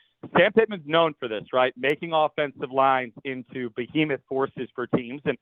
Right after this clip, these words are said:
again, it's not there yet, but you're talking about an offensive line at Arkansas this year that was mostly recruited and brought in by a previous regime, albeit with a couple of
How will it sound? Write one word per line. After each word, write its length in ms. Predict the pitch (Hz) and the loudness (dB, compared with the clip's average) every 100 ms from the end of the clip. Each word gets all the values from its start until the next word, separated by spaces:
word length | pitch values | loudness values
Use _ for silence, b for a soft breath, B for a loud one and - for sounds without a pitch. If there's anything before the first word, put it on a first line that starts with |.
| b b - | b b 0
again, 340 | 151 180 139 - | 4 4 2 -4
it's 200 | - 143 | -6 -6
not 200 | 180 180 147 | -2 -2 0
there 180 | 170 202 | -2 -2
yet, 240 | 123 92 _ | -4 -6 _
but 60 | 131 | -12
you're 100 | 127 | -4
talking 220 | 160 147 | -2 -2
about 160 | 147 147 | -2 -2
an 80 | |
offensive 400 | 147 147 143 131 | 0 -2 -6 -8
line 140 | 139 135 | -6 -4
at 60 | 123 | -2
Arkansas 440 | 147 151 - 131 | -2 -4 -2 -2
this 140 | 117 - | -2 -6
year 220 | 127 120 b b b | -4 -4 b b b
that 80 | - | 0
was 100 | 135 | 2
mostly 380 | 123 143 156 - | 4 4 4 -2
recruited 500 | 131 - 143 143 123 | -12 -4 -2 -2 -4
and 100 | 127 | -6
brought 220 | 120 135 | 0 0
in 80 | 127 | 0
by 160 | 123 113 | -4 -4
a 40 | |
previous 340 | 107 135 120 - | -4 -6 -6 -8
regime, 380 | 123 107 139 117 | -10 -8 -6 -4
albeit 280 | 117 113 110 | -2 -2 -4
with 100 | 110 | -6
a 60 | 110 | -4
couple 320 | 127 127 | -4 -2
of 100 | 131 | -4